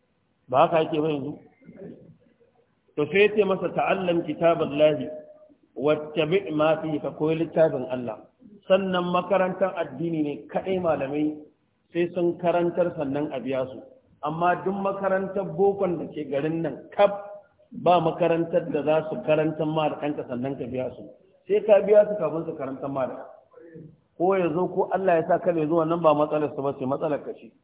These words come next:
Sannan idan ka haɗa wata makarantar wani abin da zai biya ma ɗansa a tam ta ishi karatu tun daga firamare har secondary school, ha, tun daga firamare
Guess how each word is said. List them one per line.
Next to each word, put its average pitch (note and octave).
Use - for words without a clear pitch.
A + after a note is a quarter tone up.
Sannan F3+
idan E3
ka F3+
haɗa E3+
wata F3
makarantar F3
wani D#3
abin D#3+
da F3+
zai E3+
biya D#3
ma D3+
ɗansa D#3
a C3+
tam C#3+
ta E3+
ishi D#3
karatu C#3+
tun F3
daga D3
firamare D3
har D#3+
secondary E3
school, D#3
ha, F3+
tun G#3
daga D#3+
firamare D#3+